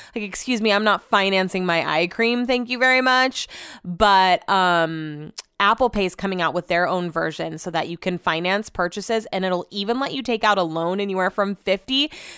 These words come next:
to a thousand dollars. It, you can apply it just in your wallet and then use it anywhere that Apple Pay is accepted. I'm like, "That sounds fucking dangerous," first of all.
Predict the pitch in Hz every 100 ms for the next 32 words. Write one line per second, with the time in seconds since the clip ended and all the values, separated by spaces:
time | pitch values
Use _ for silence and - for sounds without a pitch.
0 | - 262 240 233 180 208 233 196 180 190
1 | 208 220 220 170 185 185 185 196 190 190
2 | 175 208 233 214 208 175 151 165 196 -
3 | 185 175 170 160 180 170 151 180 170 160
4 | 156 156 160 175 165 175 156 - 165 156
5 | 156 160 151 156 175 180 - - 294 302
6 | 311 - - 190 - 269 277 175 175 170
7 | 165 160 160 - - - 170 - 170 160
8 | 143 156 185